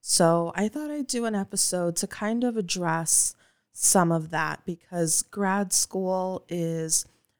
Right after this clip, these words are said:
not at all like undergrad. And it's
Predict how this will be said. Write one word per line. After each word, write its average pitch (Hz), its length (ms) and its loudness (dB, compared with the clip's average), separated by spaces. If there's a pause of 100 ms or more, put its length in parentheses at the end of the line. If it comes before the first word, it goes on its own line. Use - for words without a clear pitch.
(100)
not 185 400 4
at 277 140 4
all 233 240 -2
like 196 240 0
undergrad. 165 640 -6 (500)
And 170 580 2
it's - 220 -2